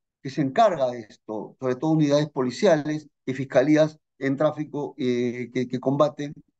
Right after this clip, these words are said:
el tráfico ilícito de drogas. Valerse de tecnología de punta. Y lo segundo es, este, es bien sabido que una, que una investigación seguida contra una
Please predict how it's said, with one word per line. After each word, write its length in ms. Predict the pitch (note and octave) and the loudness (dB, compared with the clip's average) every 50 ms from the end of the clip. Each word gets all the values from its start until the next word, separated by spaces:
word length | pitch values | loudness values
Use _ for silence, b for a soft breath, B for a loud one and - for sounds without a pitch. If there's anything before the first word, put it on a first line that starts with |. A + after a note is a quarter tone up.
| _ _ - | _ _ -6
el 160 | C3 C3 B2+ | -4 -4 0
tráfico 420 | A#2+ D3+ D3 - C#3+ A#2 A#2+ C3 B2+ | 0 0 0 0 -4 -8 -6 -6 -6
ilícito 560 | B2 A#2+ A#2 B2 - - A#2+ B2 B2 B2 _ _ _ _ _ - | -6 -6 -8 -6 -4 -4 -4 -4 -4 -8 _ _ _ _ _ -4
de 180 | A2 A#2 A#2 | 0 2 4
drogas. 520 | A#2 C3 C3 A#2+ A2 F2 - - - _ _ _ _ _ _ _ _ | 4 4 4 2 0 -4 -8 -12 -18 _ _ _ _ _ _ _ _
Valerse 600 | G#2+ A2 A#2+ A2+ C3 E3+ G#3+ A3 G#3+ G3 G#3 A#3 G#3 | -4 -2 0 2 2 2 2 0 -2 -2 -2 0 0
de 80 | F3+ | 0
tecnología 960 | - - D3+ B2+ B2+ B2+ B2 A#2+ A#2 - - C#3+ C3+ C3+ C3+ C3+ C#3 C3+ - - | 0 -2 -4 -4 -2 -2 -2 -2 -4 -6 -4 -2 0 2 2 4 2 2 0 -2
de 100 | B2+ A#2 | -6 -8
punta. 460 | - - C3 A#2 G#2+ G2+ - _ - | -8 -6 -4 -4 -4 -4 -6 _ -2
Y 60 | B2 | 0
lo 100 | C#3 D#3 | 2 2
segundo 640 | D3+ - G#3 B3+ C#4+ C4 F#3+ D#3+ D3+ D#3 E3 E3 D#3+ - _ _ _ _ _ | 2 2 2 4 4 4 4 2 0 -2 -4 -4 -6 -10 _ _ _ _ _
es, 400 | - F3+ F#3+ F#3 D#3+ - - _ _ _ _ _ _ _ _ _ _ _ _ _ _ _ _ _ _ _ _ _ _ _ _ _ _ _ _ _ _ _ - | 4 4 4 4 2 -4 -12 _ _ _ _ _ _ _ _ _ _ _ _ _ _ _ _ _ _ _ _ _ _ _ _ _ _ _ _ _ _ _ -8
este, 760 | C3+ B2 - - _ _ _ A#2+ A#2 A#2 A#2 A#2+ - - - - C3 B2 - _ _ _ _ _ _ _ - - - - | -8 -8 -8 -10 _ _ _ -4 -2 -2 -2 -2 -4 -6 -10 -14 -18 -18 -18 _ _ _ _ _ _ _ -20 -18 -10 -6
es 160 | - E3 D#3 | -4 0 2
bien 160 | E3 D#3+ D3+ | 2 2 2
sabido 520 | - - B2+ B2 B2+ B2 A#2+ A#2+ B2 A#2+ _ | 2 0 0 0 0 0 0 -2 -4 -6 _
que 60 | B2+ | -4
una, 380 | B2 B2+ C3 C3 B2+ B2 - - | 0 2 2 2 2 2 0 -4
que 80 | - C3 | -4 -2
una 200 | B2+ B2 C3 C#3 | 0 2 4 4
investigación 800 | C3+ B2+ B2+ A#2+ - - B2+ G2 G2 G2 - - - C3 A2+ A2+ | 4 4 2 -2 -6 -6 -4 -4 -4 -4 -4 -2 0 0 0 0
seguida 440 | - - G#2 A2 A2 G#2 A2 A2 A2 | -2 -2 -2 0 2 2 0 0 -2
contra 260 | - A2 G2+ G2 G#2+ | -4 -6 -4 -4 -2
una 340 | A2 A2+ A2+ A2+ A2 G2+ | 0 0 0 2 0 -2